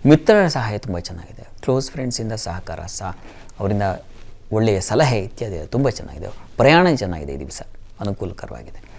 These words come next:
ಹೆಚ್ಚಿನ ಅನುಕೂಲ ಇದೆ. ಈ ಕಿರಿಕಿರಿ ನಿವಾರಣೆಗೆ ಗಣಪತಿ ಸನ್ನಿಧಾನಕ್ಕೆ ಮೋದಕ ಸಮರ್ಪಣೆ ಮಾಡಿದ್ರೆ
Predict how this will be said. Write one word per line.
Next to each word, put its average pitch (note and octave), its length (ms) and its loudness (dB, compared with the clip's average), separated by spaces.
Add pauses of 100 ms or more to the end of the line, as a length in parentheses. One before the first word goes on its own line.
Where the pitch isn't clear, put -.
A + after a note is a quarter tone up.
(180)
ಹೆಚ್ಚಿನ G#3 320 -2
ಅನುಕೂಲ C3+ 300 0
ಇದೆ. E2 220 -4 (840)
ಈ A2+ 120 4
ಕಿರಿಕಿರಿ F#3+ 420 6
ನಿವಾರಣೆಗೆ C3 520 2
ಗಣಪತಿ F3+ 540 0
ಸನ್ನಿಧಾನಕ್ಕೆ A#2+ 720 -4 (560)
ಮೋದಕ C#3+ 380 0
ಸಮರ್ಪಣೆ F#2+ 480 -8
ಮಾಡಿದ್ರೆ E2+ 300 -8